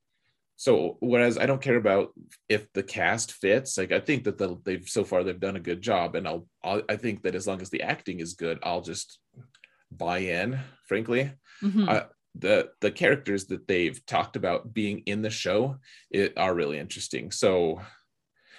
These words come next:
Speaker 1: they, they say that they casted, like, Lord Ingtar, for instance.
Speaker 2: Right.
Speaker 1: Um, so, so Lord Ingtar's in the show, but apparently he's gonna,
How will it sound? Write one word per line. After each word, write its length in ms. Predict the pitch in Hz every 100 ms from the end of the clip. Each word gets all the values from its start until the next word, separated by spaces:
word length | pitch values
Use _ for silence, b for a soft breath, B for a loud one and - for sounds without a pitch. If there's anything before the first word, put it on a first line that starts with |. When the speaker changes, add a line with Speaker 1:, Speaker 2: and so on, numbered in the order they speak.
| b
Speaker 1:
they, 160 | 113 104
they 120 | 113
say 220 | 104 120
that 220 | 104 98 -
they 340 | 92 87 92
casted, 800 | - 104 98 98 - 95 90 90
like, 220 | 87 82
Lord 320 | 98 98 90 -
Ingtar, 520 | 107 98 - 71 -
for 160 | - 52
instance. 640 | - - - - - - B B -
Speaker 2:
Right. 260 | 180 71 - _ _ _ _ _ _ _ _ _ -
Speaker 1:
Um, 340 | 107 85 73
so, 300 | 65 117 90
so 180 | 85 98
Lord 220 | 92 98
Ingtar's 480 | 120 135 120 95 -
in 160 | - 101
the 60 | 92
show, 500 | - 90 80 80 -
but 260 | 90 82 -
apparently 420 | - 107 107 92
he's 180 | 107 -
gonna, 220 | 92 87